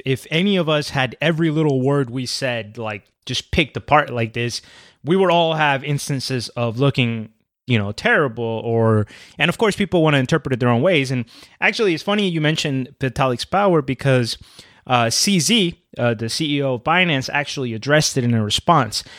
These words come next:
Uh, he tweeted out that a bunch of people had been asking him how he feels about Vitalik's comments.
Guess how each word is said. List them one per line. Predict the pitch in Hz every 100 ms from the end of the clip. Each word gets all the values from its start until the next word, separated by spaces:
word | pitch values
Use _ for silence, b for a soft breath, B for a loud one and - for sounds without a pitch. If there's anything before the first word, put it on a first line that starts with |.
| B B
Uh, | -
he | 120 117 135
tweeted | - 208 185 160
out | 156 151 - _ -
that | 131 123
a | 131
bunch | 117 156 170
of | 170
people | 165 147 147
had | 139 123
been | 127
asking | 143 - 143
him | 131 123
how | 127 113
he |
feels | 110 165 156 135
about | 117 117 110
Vitalik's | 117 117 107 -
comments. | - 214 220 208 196